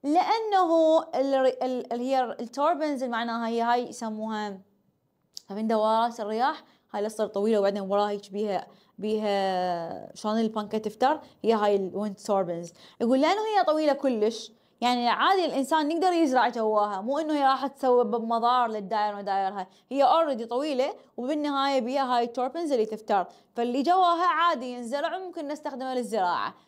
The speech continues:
تمام؟ يمكن استخدام الأرض الموجودة أسفل التوربينات للشنو؟ للزراعة. زين.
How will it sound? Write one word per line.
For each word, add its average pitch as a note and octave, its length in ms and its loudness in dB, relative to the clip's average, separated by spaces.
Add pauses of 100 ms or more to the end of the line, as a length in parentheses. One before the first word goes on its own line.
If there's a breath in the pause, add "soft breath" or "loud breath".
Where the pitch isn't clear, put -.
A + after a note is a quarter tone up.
(140)
تمام؟ C#4+ 420 0 (380 soft breath)
يمكن D#4 260 -4
استخدام C4+ 460 0
الأرض C4 320 0
الموجودة A3+ 540 -4
أسفل D4 180 -6
التوربينات F4+ 800 0 (300 soft breath)
للشنو؟ D#4+ 500 -2 (360)
للزراعة. F4 600 2 (720)
زين. G#3+ 340 -6